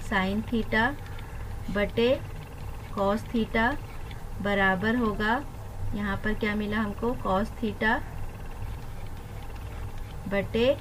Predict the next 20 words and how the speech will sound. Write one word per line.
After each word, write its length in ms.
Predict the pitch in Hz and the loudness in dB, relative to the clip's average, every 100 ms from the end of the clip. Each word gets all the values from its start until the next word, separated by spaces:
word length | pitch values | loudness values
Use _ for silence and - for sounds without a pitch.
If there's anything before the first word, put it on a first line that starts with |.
| - - - | -2 -8 -4
एक 200 | 202 202 - | 0 0 0
नफ़ी 460 | 196 190 226 269 370 - - - | -2 -2 -2 -2 -2 -6 -8 -4
sine 400 | 202 170 170 160 | 0 0 0 -2
theta। 240 | 165 160 165 180 - - - - - - | -4 -4 -4 -4 -6 -6 -8 -10 -6 -2
अब 80 | 190 | 2
देखो, 280 | 226 233 | 2 4
यहाँ 200 | 254 226 220 | 2 2 4
पर 100 | 233 | 4
हम 140 | 240 | 6
मसावी 480 | 233 220 214 196 220 | 4 4 4 4 4
निस्बतों 480 | 220 214 214 208 214 | 4 4 0 0 0
का 140 | 233 | 4
मसला 320 | 233 208 - | 4 2 2
इस्तेमाल 420 | 196 - 180 170 160 | 0 2 0 0 -2
करेंगे। 360 | 165 170 175 | -2 -2 -2
मसावी 480 | 175 214 220 196 220 | 0 2 6 6 6
निस्बतों 500 | 240 226 226 220 226 | 6 6 2 2 2
के 120 | 240 | 4
मसले 340 | 226 214 226 226 | 2 2 2 2
में, 240 | 240 285 | 2 0